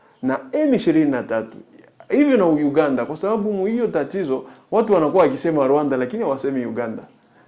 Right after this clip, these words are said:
Kweli ni kusema Uganda ndio ina support M ishirini na tatu.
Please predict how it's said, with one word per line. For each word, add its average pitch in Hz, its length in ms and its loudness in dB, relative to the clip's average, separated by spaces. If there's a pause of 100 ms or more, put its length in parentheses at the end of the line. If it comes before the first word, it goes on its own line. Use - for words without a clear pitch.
(220)
Kweli 220 260 4
ni 151 80 2
kusema 196 340 -2
Uganda 196 420 2
ndio 156 80 -2
ina 139 120 -2
support 127 420 -6
M 120 140 -6
ishirini 117 300 -10
na 110 100 -8
tatu. 110 300 -12